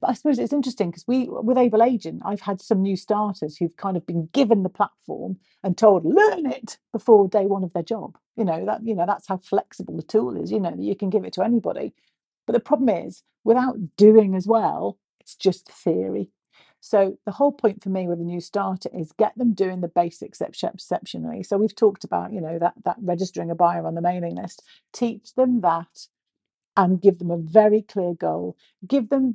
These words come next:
even printed documents to fill in. Give them a market appraisal form to fill in. If you don't normally as a company, that's fine, but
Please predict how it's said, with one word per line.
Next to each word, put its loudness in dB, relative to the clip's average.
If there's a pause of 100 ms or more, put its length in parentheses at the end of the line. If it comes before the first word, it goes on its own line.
(160)
even 0 (160)
printed 0
documents -2
to -8
fill 0
in. -6
Give -2
them 4
a 2 (100)
market 2
appraisal -2 (340)
form 6
to -6
fill 0
in. -2
If -6
you 0
don't 2
normally 4
as 2
a -10
company, -4
that's -8
fine, -2
but -4